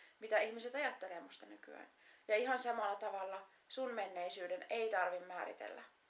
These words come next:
sitä, mitä sä oot tulevaisuudessa. Neljäntenä täällä on tällainen, että kaiken käyttäytymisen takana on jokin positiivinen tarkoitus.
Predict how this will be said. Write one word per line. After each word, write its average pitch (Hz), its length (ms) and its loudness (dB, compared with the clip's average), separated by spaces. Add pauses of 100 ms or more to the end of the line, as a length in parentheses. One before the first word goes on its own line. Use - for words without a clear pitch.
sitä, 190 300 -8
mitä 190 200 -8
sä 196 160 -4
oot - 140 -4
tulevaisuudessa. - 840 -10 (2250)
Neljäntenä 240 680 4
täällä 196 220 4
on 196 60 -6
tällainen, 208 480 6
että 196 180 -6
kaiken 254 360 0
käyttäytymisen 202 720 0
takana 196 460 0
on 180 80 -10
jokin 196 260 -12
positiivinen 185 720 -6
tarkoitus. - 1000 -2